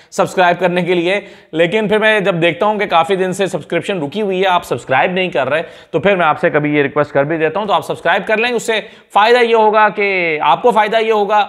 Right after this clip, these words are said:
कि आपको नोटिफिकेशन मिल जाएगा और हमें फ़ायदा ये होगा कि हमारा काम ज़्यादा लोगों तक पहुंच जाता है,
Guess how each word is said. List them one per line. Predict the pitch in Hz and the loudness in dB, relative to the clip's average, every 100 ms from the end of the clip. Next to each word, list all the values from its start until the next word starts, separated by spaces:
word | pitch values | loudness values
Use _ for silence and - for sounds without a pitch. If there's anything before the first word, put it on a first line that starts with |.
| - - - _ | -4 -20 -20 _
कि | 196 | -2
आपको | 165 151 156 185 170 147 - | 2 2 2 0 0 0 -4
नोटिफिकेशन | 151 139 156 160 180 247 | -2 -2 0 -2 0 2
मिल | 233 | 2
जाएगा | 220 220 208 | 4 4 4
और | 196 | 2
हमें | 160 262 | 2 0
फ़ायदा | 240 247 240 | 2 2 2
ये | 226 | 2
होगा | 214 214 | 2 0
कि | 190 | -2
हमारा | 143 143 185 | -2 0 0
काम | 180 180 | 0 -4
ज़्यादा | 127 127 170 | -2 0 2
लोगों | 160 147 | 2 0
तक | 143 - | -4 -4
पहुंच | 127 | -4
जाता | 110 107 | -2 -4
है, | 107 | -4